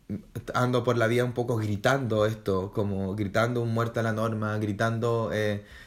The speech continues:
em, exponiendo mi cuerpo, eh, como llevándolo al límite, eh, que cuando el baile es una catarsis y porque, y disfruto de esto, esta imagen que generó y de cómo disfruto mi cuerpo,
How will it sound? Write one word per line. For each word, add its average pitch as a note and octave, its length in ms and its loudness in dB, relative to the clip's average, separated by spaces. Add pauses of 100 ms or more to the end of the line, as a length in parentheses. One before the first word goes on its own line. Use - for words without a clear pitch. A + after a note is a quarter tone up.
(100)
em, F#2+ 540 -2 (680)
exponiendo A2+ 560 0
mi A#2+ 120 0
cuerpo, A2+ 960 2
eh, G#2 240 2
como G2+ 460 -2
llevándolo A#2 400 2
al A2+ 140 0
límite, A2 840 0 (320)
eh, G#2 640 -2
que - 180 -2
cuando A2 220 0
el G#2+ 60 0
baile A#2+ 320 2
es A#2 60 2
una A2+ 260 0
catarsis A2 1000 0
y G#2 180 -2
porque, A2 400 -2
y G#2+ 180 -2
disfruto B2 680 2
de A#2+ 360 2
esto, A#2+ 360 0
esta A#2+ 200 -4
imagen A#2+ 460 -2
que A#2 140 -4
generó A#2 500 -2 (320)
y G#2+ 240 0
de G#2+ 160 0
cómo A#2 260 0
disfruto A#2 340 -2
mi A#2 120 -2
cuerpo, A2+ 800 0